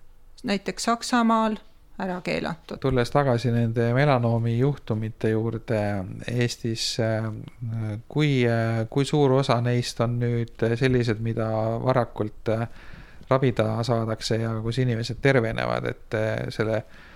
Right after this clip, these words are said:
Speaker 2: melanoomi teavitustööd on ju tegelikult suhteliselt palju juba, juba tehtud ja, ja tundub, et inimesed võiks, võiks olla asjadega kursis, aga, aga kui palju neid on, kes õigel ajal arsti juurde satuvad ja kui palju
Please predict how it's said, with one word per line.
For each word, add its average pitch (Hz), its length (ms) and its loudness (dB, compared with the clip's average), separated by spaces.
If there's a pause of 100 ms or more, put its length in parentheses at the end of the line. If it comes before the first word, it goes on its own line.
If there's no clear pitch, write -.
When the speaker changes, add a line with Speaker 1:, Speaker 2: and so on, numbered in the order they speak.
(280)
Speaker 2:
melanoomi 120 500 4
teavitustööd 131 960 4
on 113 160 2
ju 117 160 0
tegelikult 120 560 -2
suhteliselt 113 600 -2
palju 123 420 2
juba, 117 340 0
juba 117 220 2
tehtud 156 580 0
ja, 117 220 0
ja 117 100 -2
tundub, 117 320 -2
et 113 200 -6
inimesed 117 440 -2
võiks, 120 320 -4 (240)
võiks 120 240 0
olla 117 240 2
asjadega 113 400 -4
kursis, 139 400 0
aga, 113 240 -4 (640)
aga 110 160 -2
kui 123 80 4
palju 127 240 6
neid 127 240 4
on, 113 160 2
kes 110 320 -2
õigel 143 320 4
ajal 120 240 4
arsti 123 240 0
juurde 117 240 2
satuvad 117 480 0
ja 117 80 -4
kui 117 160 -4
palju 123 160 0